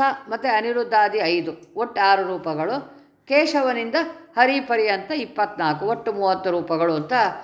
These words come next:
ಆ, ಜಮಖಂಡಿ ವಾದಿರಾಜಾಚಾರ್ಯರು ವ್ಯಾಸದಾಸ ಸಿದ್ಧಾಂತ ಕೌಮುದಿಯಲ್ಲಿ ಅಲ್ಲಿ ತಿಳಿಸ್ತಾರೆ.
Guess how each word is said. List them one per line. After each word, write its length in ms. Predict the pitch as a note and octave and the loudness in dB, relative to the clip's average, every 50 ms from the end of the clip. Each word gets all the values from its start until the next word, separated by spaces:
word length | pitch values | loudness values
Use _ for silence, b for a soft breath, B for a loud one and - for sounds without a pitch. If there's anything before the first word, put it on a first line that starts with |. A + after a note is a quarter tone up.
| B B B B - | B B B B -6
ಆ, 300 | - D3+ D3+ D3+ D3+ D3+ C#3+ C#3+ | 0 2 2 2 2 0 -4 -2
ಜಮಖಂಡಿ 520 | F3 G#3 A#3 C4+ C4+ C#4 C4+ C4 B3 B3 | -2 -2 -2 0 0 0 0 2 2 2
ವಾದಿರಾಜಾಚಾರ್ಯರು 1040 | G#3+ F#3+ F#3 F#3+ A3+ A#3+ A3+ G#3+ G3+ F#3+ G3 F#3+ F#3+ F3+ F#3 F3+ F3 F3 E3+ D#3+ D#3 | 4 4 2 2 2 2 2 2 2 2 0 0 -2 -2 -2 -4 -4 -4 -4 -4 -4
ವ್ಯಾಸದಾಸ 680 | D3+ D#3 F3 F3 - A3 G3+ F3+ E3+ F3 F3+ F3 - | -2 -2 -4 -4 -2 -4 -4 -2 0 0 0 0 -2
ಸಿದ್ಧಾಂತ 540 | G3 F3+ - F3 D3+ D3 E3 F3 F3+ - - | -10 -10 -10 -10 -8 -4 -2 -4 -2 -2 -4
ಕೌಮುದಿಯಲ್ಲಿ 640 | E3+ E3+ E3 D#3+ D#3 D#3 D3+ C#3+ D#3 D3 C#3+ F#3 B3+ | -6 -4 -4 -4 -2 -2 -2 -2 -2 -2 0 0 0
ಅಲ್ಲಿ 300 | - - G3 G3 F#3 E3 | 0 2 2 2 2 0
ತಿಳಿಸ್ತಾರೆ. 680 | - D#3+ D3+ D3 C#3+ - - A#2 A#2 B2+ D3 - _ | -4 -6 -6 -6 -6 -8 -12 -16 -16 -16 -16 -20 _